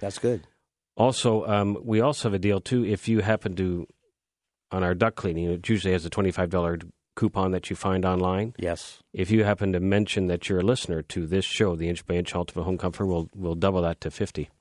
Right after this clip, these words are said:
Speaker 1: Well, that's a, that's a really good deal. Um, uh, we do a really good job on duct cleaning, and we don't skimp on that,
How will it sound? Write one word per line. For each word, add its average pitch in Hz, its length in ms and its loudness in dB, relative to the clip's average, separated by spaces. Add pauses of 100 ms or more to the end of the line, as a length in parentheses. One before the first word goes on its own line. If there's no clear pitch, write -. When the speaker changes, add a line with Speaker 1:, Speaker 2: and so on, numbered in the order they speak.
(480)
Speaker 1:
Well, 113 140 -6
that's 104 200 -4
a, 95 160 -6
that's 98 280 -4
a 90 60 -2
really 101 360 2
good 80 240 -6
deal. 80 420 -8
Um, 80 380 -12 (1300)
uh, 82 300 -8
we 92 240 -2
do 98 180 0
a 92 40 2
really 92 260 0
good 87 160 -2
job 95 320 2
on 95 140 0
duct 87 200 0
cleaning, 95 400 -2
and 90 120 -4
we 87 100 -4
don't 90 260 -4
skimp - 380 -4
on 95 240 -2
that, 92 320 -4